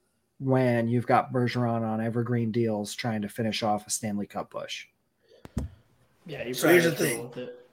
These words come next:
Speaker 2: Keep
Speaker 3: When they
Speaker 2: it
Speaker 3: do
Speaker 2: going.
Speaker 3: decide to move on from Cassidy, do you keep it in-house or do you go outside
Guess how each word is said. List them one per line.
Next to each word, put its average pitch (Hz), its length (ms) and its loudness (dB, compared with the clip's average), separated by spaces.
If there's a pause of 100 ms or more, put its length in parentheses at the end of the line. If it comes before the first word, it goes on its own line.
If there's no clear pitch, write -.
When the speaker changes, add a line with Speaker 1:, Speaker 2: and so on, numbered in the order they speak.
(120)
Speaker 2:
Keep - 80 0
Speaker 3:
When 151 100 2
they 147 80 4
Speaker 2:
it 143 80 0
Speaker 3:
do 156 60 4
Speaker 2:
going. 165 80 6
Speaker 3:
decide 151 320 0
to 156 60 0
move 151 200 -2
on 123 120 -4
from 120 120 -12
Cassidy, 120 720 -4 (640)
do 131 80 -8
you 127 160 -2
keep 135 220 0
it 131 80 -2
in-house 131 600 -2 (120)
or 127 180 -2
do 117 60 -8
you 117 100 -8
go 117 160 0
outside 110 800 -2